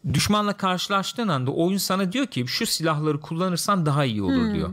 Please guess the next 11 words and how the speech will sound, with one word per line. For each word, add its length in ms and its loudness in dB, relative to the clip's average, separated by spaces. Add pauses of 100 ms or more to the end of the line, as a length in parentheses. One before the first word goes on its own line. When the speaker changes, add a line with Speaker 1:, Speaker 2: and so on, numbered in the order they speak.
Speaker 2:
taş, 220 -2
kağıt, 200 -2
Speaker 1:
Altta, 280 0
Speaker 2:
makas 160 -2
falan. 140 -2
Speaker 1:
evet, 120 0
altta 320 -2
gösteriyor 400 -2
işte 160 -4
efendim, 580 -2
e, 760 0